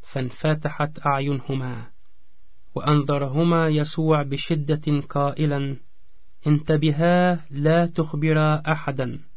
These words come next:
ولكنهما انطلقا وأذاعا صيته في تلك البلاد كلها. وما إن خرجا حتى جاءه بعضهم بأخرس يسكنه شيطان،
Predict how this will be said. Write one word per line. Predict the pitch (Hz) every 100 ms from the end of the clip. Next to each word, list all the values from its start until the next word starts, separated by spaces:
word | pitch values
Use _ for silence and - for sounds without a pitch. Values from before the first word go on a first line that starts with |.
| - - - - - -
ولكنهما | - 131 127 139 135 151 147 147 147 143 143
انطلقا | 143 139 143 139 139 - 143 143 143
وأذاعا | 131 143 143 135 135 131 127 143 143
صيته | 139 - 151 151 139 135 135
في | - 139
تلك | - 165 151 151
البلاد | 135 131 135 139 135 131
كلها. | 127 - 123 123 120 120 - - - - - - - - - - - -
وما | 180 190 180
إن | 170
خرجا | 156 - 160 156 160 170 175
حتى | 170 160 156 - 147
جاءه | 135 156 160 151 147 143
بعضهم | 147 139 139 151 147 143
بأخرس | 135 151 156 - 147 147 - - -
يسكنه | 147 143 - 165 156 139 143
شيطان، | 135 - 131 127 139 120 110